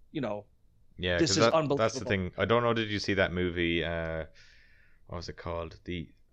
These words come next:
Speaker 2: The Young Offenders. It might be on U S Netflix, I'm not too sure. But it's set and
Speaker 1: Mm-hmm.
Speaker 2: filmed in Cork, where I'm from.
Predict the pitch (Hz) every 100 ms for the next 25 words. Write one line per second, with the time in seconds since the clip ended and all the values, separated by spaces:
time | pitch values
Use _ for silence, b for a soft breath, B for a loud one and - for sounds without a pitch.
0 | - 95 95 98 95 92 92 95 113 123
1 | - - 98 101 98 95 92 87 85 82
2 | 87 92 - 101 110 110 98 98 - 87
3 | 107 123 123 b b b - 82 - -
4 | - - 104 98 87 92 92 87 82 80
5 | - 85 85 - - b b b b b
6 | 87 87 82 85 85